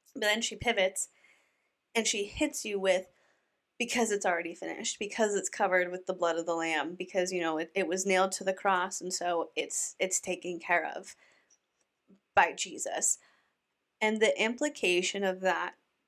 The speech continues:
to me is that the things that she said, she's like, "I'm excited to see what happens with, with those things." She doesn't have a positive perspective on them.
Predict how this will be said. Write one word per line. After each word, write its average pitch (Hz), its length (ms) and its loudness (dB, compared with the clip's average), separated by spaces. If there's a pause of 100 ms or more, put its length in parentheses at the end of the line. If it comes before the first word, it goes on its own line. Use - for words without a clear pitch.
(380)
to 208 160 -2
me 202 800 0
is 185 240 0
that 180 360 2 (1700)
the 190 80 -4
things 202 260 2
that 196 140 0
she - 140 -2
said, 233 340 4
she's 185 220 -6
like, 185 100 -2
"I'm 175 140 0
excited 185 520 2
to 185 140 -6
see 202 500 0 (680)
what 196 180 2
happens 220 640 2
with, - 240 -4
with 196 160 0
those 180 240 6
things." 175 520 0 (1600)
She 240 160 -2
doesn't 214 320 4
have 262 160 4
a 240 80 8
positive 202 880 2
perspective 185 840 -2
on 151 220 -10
them. - 220 -20